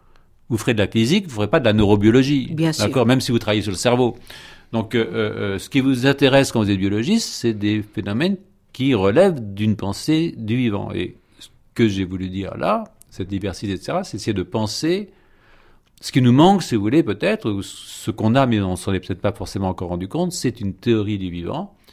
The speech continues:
Speaker 1: qui reste à construire, à développer et surtout à accepter, tout bêtement, voilà.
Speaker 2: D'ailleurs, la morphogénèse induit le, le, le, le mot de processus, de mouvement permanent.
Speaker 1: La morphogénèse, il n'y a que des formes dans la nature, hein.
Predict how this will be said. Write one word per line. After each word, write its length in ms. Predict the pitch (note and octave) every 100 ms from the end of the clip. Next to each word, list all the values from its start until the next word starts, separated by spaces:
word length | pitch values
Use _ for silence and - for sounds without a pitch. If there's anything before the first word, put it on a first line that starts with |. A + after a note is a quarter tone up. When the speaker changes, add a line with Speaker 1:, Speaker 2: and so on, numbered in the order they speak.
| _ _ -
Speaker 1:
qui 160 | F#2+
reste 480 | F#2+ D3 D3+ - -
à 120 | F2+
construire, 460 | - E2+ - B2 B2
à 60 |
développer 540 | F#2 E2 D#2+ - A#2+ C#3
et 60 | A#2
surtout 540 | G#2+ G2 B2+ B2+ B2 G#2
à 140 | F#2+
accepter, 540 | F#2 - F#2+ - D#3+ - -
tout 140 | -
bêtement, 260 | F#2+ - A#2
voilà. 240 | A2+ A2 A#2+ - _ _ _
Speaker 2:
D'ailleurs, 440 | F#3+ G#3+ B3 G#3+ - - E4+
la 140 | G#3+
morphogénèse 680 | G#3 G#3 G#3+ F3+ F#3+ B3 A3+ -
induit 560 | F#3+ F3+ A3 C4+ C4+ - -
le, 220 | F3 F#3+
le, 200 | E3+ E3
le, 240 | D#3+ E3 F3+
le 120 | E3+
mot 160 | F3 F3+
de 80 |
processus, 840 | F3+ - D#3+ D#3+ - D#3 - - - - - - -
de 120 | E3
mouvement 600 | E3 G3 F#3+ F3+ F3 E3 _
permanent. 300 | D#3 G#2 G2 G2
Speaker 1:
La 100 | G2
morphogénèse, 640 | F#2+ - F#2+ G#2 F#2+ G2+
il 60 | F2+
n'y 80 | F#2+
a 60 |
que 40 | F2+
des 120 | F#2
formes 260 | - A2+ G2
dans 100 | E2+
la 80 |
nature, 440 | F2 G#2 - F#3+ F2+
hein. 200 | F2+